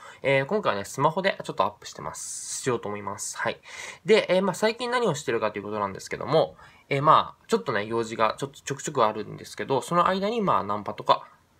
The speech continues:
してます。はい。<laughs> 主に暇してますね。はい。で、次はね、えー、まあ、神戸にいる間動画投稿をどうするかってことなんですけども、まあ、こんな感じで、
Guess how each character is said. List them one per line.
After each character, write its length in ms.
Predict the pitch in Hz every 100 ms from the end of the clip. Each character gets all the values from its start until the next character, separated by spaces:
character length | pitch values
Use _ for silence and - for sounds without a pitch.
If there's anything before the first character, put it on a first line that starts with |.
| _
し 100 | -
て 80 | -
ま 140 | 87 -
す。 560 | - - - - -
は 140 | - -
い。 160 | - _
<laughs> 1120 | - - - _ - - - - _ _ -
主 220 | 147 180
に 60 |
暇 220 | 117 113 120
し 100 | -
て 60 |
ま 80 | 175
す 120 | -
ね。 80 | - -
は 60 |
い。 100 | 143 - - - - 147
で、 140 | 202 208
次 320 | - 190 240
は 120 | 156
ね、 260 | 110 104 98
え 560 | 117 117 117 113 113 -
ー、 240 | _ - - _ _ _ _
ま 140 | 196
あ、 40 | 185
神 220 | - 262
戸 40 | 220
に 80 |
い 20 | 143
る 80 |
間 120 | 120 113
動 160 | 123
画 100 | 139
投 140 | 147 160
稿 120 | 120
を 60 |
ど 100 | 107
う 40 | 147
す 120 | 147
る 80 | 113
か 80 | 104
っ 60 |
て 80 | -
こ 80 | 98
と 80 | 101
な 80 |
ん 40 | 98
で 60 |
す 100 | 90
け 80 | -
ど 80 | 95
も、 220 | 123 143
ま 100 | 139
あ、 20 | 160
こ 120 | 180
ん 40 |
な 80 | 185
感 180 | 196 190
じ 100 | 196
で、 240 | 202 117